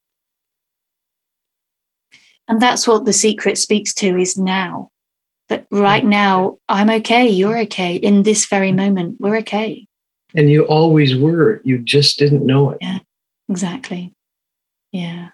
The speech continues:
Speaker 2: And it's not your fault you didn't know it.
Speaker 1: Yeah.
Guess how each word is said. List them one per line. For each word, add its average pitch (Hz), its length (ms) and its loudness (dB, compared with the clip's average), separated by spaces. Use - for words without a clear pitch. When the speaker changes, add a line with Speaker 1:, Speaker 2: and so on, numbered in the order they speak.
Speaker 2:
And 135 120 2
it's 120 240 0
not 143 240 2
your 135 160 0
fault 147 280 -2
you - 120 -2
didn't 117 320 -4
know 123 220 -10
it. - 80 -16
Speaker 1:
Yeah. 185 400 -6